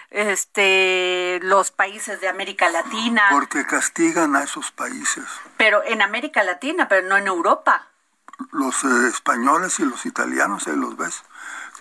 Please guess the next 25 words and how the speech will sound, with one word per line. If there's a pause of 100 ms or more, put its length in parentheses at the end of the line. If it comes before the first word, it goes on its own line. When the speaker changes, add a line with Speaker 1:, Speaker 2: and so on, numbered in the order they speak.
(200)
Speaker 2:
Todo
el
desarrollo.
Speaker 1:
Porque
el
tema
es
para
América
Latina
y
fue
muy
claro
para, (100)
para
México.
Speaker 2:
Todo
el
desarrollo
turístico
que
se
ha
hecho